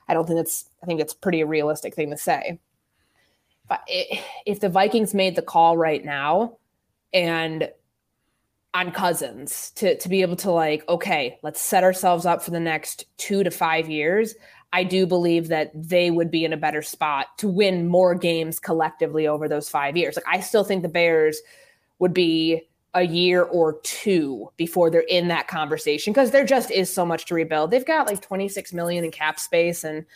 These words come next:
I know that the general manager, Ryan Poles, had said they're gonna try to be selective in free agency. Like, they wanna, they want to sign a lot of guys in the second and third wave, which makes sense. When you don't, when you have five draft picks, you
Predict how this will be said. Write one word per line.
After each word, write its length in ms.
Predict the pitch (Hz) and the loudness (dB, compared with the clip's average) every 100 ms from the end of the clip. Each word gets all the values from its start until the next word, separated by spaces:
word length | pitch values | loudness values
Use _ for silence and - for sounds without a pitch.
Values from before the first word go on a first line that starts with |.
| - - | -20 -6
I 80 | 180 | 0
know 180 | 175 175 | 2 2
that 140 | 175 | 2
the 60 | 170 | 0
general 320 | 165 165 160 | -2 -2 -4
manager, 580 | 160 156 160 165 160 156 | -4 -4 -4 0 0 2
Ryan 420 | 160 156 156 151 | 0 -2 -6 -8
Poles, 500 | - 180 170 160 160 | -2 4 4 4 2
had 160 | 165 160 | -2 -6
said 540 | - 170 160 156 160 _ _ _ _ _ _ - | 0 4 4 2 -2 _ _ _ _ _ _ -8
they're 280 | 165 185 175 | 2 4 6
gonna 200 | 185 165 | 4 0
try 280 | 196 170 | 0 0
to 60 | 170 | 2
be 520 | 165 165 160 160 156 - | 2 0 0 -2 -6 -8
selective 580 | - 175 156 - 180 | -6 0 0 0 -2
in 100 | 180 | -2
free 180 | 175 190 | -2 0
agency. 720 | 185 185 196 190 208 208 208 _ - | 2 0 -2 -2 0 0 -2 _ -6
Like, 140 | 170 170 | -6 -4
they 140 | 196 196 | 2 2
wanna, 400 | 214 208 202 180 | 4 2 0 0
they 140 | 170 | 0
want 280 | 185 180 - | 0 0 -2
to 60 | 190 | -8
sign 340 | - 170 170 | -4 -2 0
a 60 | 165 | 2
lot 220 | 156 156 | 2 2
of 240 | 151 - | -4 -6
guys 340 | - 143 151 151 | -2 0 -2 -4
in 80 | |
the 80 | 151 | -10
second 320 | - 151 156 | -6 -6 -6
and 100 | 151 | -10
third 280 | 147 156 147 | -6 -6 -4
wave, 320 | 156 131 135 | -2 -2 -2
which 180 | 170 165 | -4 -4
makes 240 | 175 151 - | -6 -6 -4
sense. 300 | 156 135 170 | -6 -6 -8
When 100 | 165 | -4
you 100 | 175 | 0
don't, 220 | 175 165 | 0 0
when 80 | 202 | 4
you 100 | 233 | 4
have 100 | 185 | 2
five 280 | 190 175 175 | 0 0 0
draft 300 | 156 160 - | -4 -4 -2
picks, 240 | 190 | -2
you 80 | - | -2